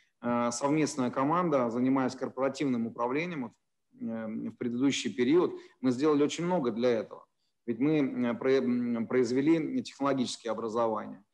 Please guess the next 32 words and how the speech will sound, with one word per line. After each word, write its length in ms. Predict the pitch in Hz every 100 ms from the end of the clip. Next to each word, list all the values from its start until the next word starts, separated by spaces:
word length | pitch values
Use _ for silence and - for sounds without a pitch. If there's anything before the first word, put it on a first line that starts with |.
| _ _ -
Под 160 | 123
них 200 | 131 170
изменили 540 | 139 127 135 147 160 147
поведенческую 1080 | - - 143 143 135 170 160 - 147 139
линию 320 | 131 160 151 135
нашего 340 | 139 139 135
персонала 600 | 139 123 139 131 143 143
и 80 | 143
бригад, 500 | 135 139 120 110 - _ _ _ _ -
что, 240 | - 151
как 260 | - 151 -
следствие, 460 | - 156 170 139
изменило 420 | 127 139 147 165 127
бизнес-процесс, 840 | 139 160 143 - 127 - 135 -
его 180 | 117 117
оптимизировало. 840 | 113 - 131 127 131 107 98 - _ _ _ _
Вот 120 | 113
я 60 | 143
скажу 300 | - 143 147
одно 260 | 143 143 139
из 100 | 135
крайних 400 | 160 170 170 127
решений, 540 | 131 - 143 117 107
такое 440 | 104 110 131 117
оно 640 | 113 117 113 107 101 110 104 _ _
очень 260 | 131 123 135
значимое, 800 | 107 156 185 - 135 117 110 - _ _ _
э, 100 | 113
может 260 | 113 143 131
быть, 120 | 120
где-то 280 | 107 135 131
даже, 520 | 110 135 127 127 101